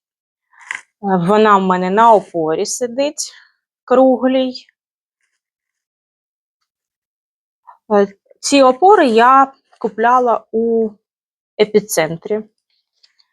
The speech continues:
Діаметр тут сорок сантиметрів. Ну, як на мене, це саме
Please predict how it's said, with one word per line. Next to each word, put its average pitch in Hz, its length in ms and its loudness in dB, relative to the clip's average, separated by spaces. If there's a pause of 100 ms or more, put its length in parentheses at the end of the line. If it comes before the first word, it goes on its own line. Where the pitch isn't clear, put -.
(220)
Діаметр 247 560 0
тут 220 200 -2
сорок 226 360 -4
сантиметрів. - 840 -10
Ну, 330 100 -6
як 247 180 -6
на 233 120 0
мене, 240 360 -2
це 190 160 -12
саме 190 540 -6